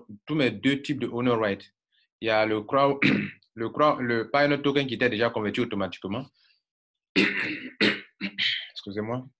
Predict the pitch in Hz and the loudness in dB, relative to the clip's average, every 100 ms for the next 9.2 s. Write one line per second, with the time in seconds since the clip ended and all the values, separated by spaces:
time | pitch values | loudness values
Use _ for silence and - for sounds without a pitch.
0 | _ _ _ _ _ _ _ _ - - | _ _ _ _ _ _ _ _ -20 -20
1 | _ - 123 127 113 113 131 139 120 104 | _ -2 2 2 0 2 4 4 0 -2
2 | 110 104 101 101 120 107 104 104 123 131 | -2 0 -2 -2 -2 -2 -2 -4 -4 -2
3 | 104 98 - 117 123 104 98 98 - 113 | -4 -6 -8 -8 -6 -6 -4 -6 -6 -8
4 | 127 98 98 98 110 123 123 120 110 92 | -8 -8 -6 -6 -6 -6 -6 -6 -6 -4
5 | 113 107 92 104 - 95 101 110 104 104 | -6 -6 -10 -10 -12 -8 -2 -2 0 -2
6 | 101 92 98 92 107 92 85 104 120 _ | -2 -4 -4 -6 -12 -10 -12 -14 -18 _
7 | _ _ _ _ _ _ _ _ _ _ | _ _ _ _ _ _ _ _ _ _
8 | _ _ 95 107 101 104 95 92 95 90 | _ _ 0 2 2 0 -2 -2 -4 -4
9 | 110 | -14